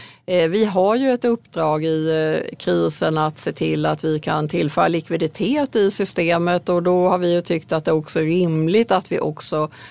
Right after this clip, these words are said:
har en del i ansvaret att se till att vi har stabila finansiella företag.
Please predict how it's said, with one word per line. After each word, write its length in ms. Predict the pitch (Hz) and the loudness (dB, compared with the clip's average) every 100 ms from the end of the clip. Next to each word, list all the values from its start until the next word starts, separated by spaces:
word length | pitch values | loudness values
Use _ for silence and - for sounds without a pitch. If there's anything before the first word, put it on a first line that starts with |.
| - | -20
har 360 | - 156 135 139 | -2 0 2 0
en 200 | 147 147 | -2 -4
del 340 | 135 139 139 | -2 -2 -2
i 160 | 135 131 | -2 0
ansvaret 600 | 135 135 127 170 185 175 | 0 -2 -2 0 0 0
att 140 | 165 | -2
se 100 | - | -4
till 260 | 156 147 147 | -6 -6 -6
att 160 | 147 156 | -6 -4
vi 60 | |
har 180 | 151 160 | -2 -4
stabila 540 | - 170 143 135 131 | -4 -4 -2 -2 -2
finansiella 720 | 147 151 151 151 175 147 143 147 | -4 -4 -4 -4 -2 0 0 -2
företag. 720 | 170 156 147 - 196 151 | 0 0 0 0 0 -2